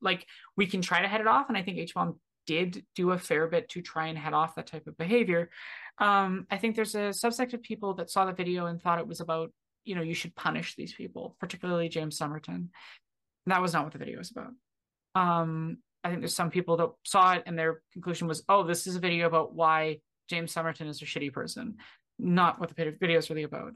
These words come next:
And I say all of this as someone who was personally affected by and had a ton of friends that were directly attacked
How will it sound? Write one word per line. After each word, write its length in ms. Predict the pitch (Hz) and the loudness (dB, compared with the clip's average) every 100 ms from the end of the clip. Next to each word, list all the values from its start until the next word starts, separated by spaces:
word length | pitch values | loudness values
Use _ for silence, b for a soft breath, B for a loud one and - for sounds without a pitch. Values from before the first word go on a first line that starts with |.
| _ | _
And 100 | 196 | 0
I 60 | 202 | 0
say 200 | 190 294 | 4 6
all 120 | 277 | 6
of 100 | 233 | 4
this 200 | 196 180 | -2 -4
as 100 | 180 | -6
someone 240 | 180 165 160 | -2 -2 -2
who 200 | 160 151 | -4 -4
was 200 | 156 - _ _ _ - | -6 -8 _ _ _ 2
personally 580 | 214 220 - 220 202 185 | 2 2 0 0 0 -2
affected 560 | 180 180 190 170 160 | 0 -2 -2 -6 -2
by 440 | 160 156 151 151 151 B B - | 0 2 0 -4 -8 B B -8
and 100 | 156 | -4
had 120 | 170 | -2
a 80 | 170 - - - | -2 -6 -12 -2
ton 160 | 262 277 | 2 2
of 140 | 185 | 2
friends 280 | - 214 196 | 2 2 2
that 100 | 175 - | -2 -4
were 120 | 156 | -2
directly 560 | 165 160 196 - 170 151 | -2 0 -2 -4 -6 -6
attacked 540 | - - 247 196 | -8 -6 -2 -2